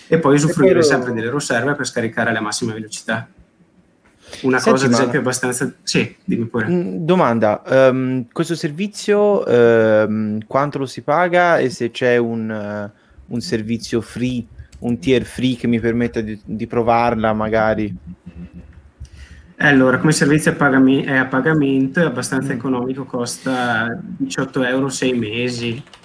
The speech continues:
Speaker 2: Mm.
Speaker 1: trenta e qualcosina, per diciotto euro sei mesi, insomma.
Speaker 2: Mm.
Speaker 1: Dopo dipende ovviamente dall'uso che ne fate. E una volta c'era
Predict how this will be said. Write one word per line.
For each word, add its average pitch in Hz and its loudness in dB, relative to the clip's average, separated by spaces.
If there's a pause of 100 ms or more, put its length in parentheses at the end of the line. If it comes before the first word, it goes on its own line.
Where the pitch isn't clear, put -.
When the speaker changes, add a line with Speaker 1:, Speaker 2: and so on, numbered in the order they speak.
Speaker 2:
Mm. 147 -2
Speaker 1:
trenta 117 -4
e 113 -2
qualcosina, 117 0 (240)
per 120 0
diciotto 170 0
euro 147 2
sei 113 -2
mesi, 117 -6
insomma. 113 -10 (680)
Speaker 2:
Mm. - -4
Speaker 1:
Dopo 127 2
dipende 123 -2
ovviamente 117 -2
dall'uso 120 -2
che 120 -4
ne 117 -2
fate. 117 -6
E 131 4
una 139 4
volta 131 4
c'era 127 0